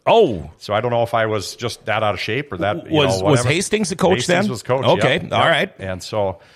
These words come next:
Speaker 2: um, nineteen years old,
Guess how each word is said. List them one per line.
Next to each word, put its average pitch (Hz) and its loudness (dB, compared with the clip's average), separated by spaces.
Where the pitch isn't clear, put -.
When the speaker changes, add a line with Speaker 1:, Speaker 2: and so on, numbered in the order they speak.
Speaker 2:
um, 78 -4
nineteen 110 -4
years 101 -4
old, 113 -2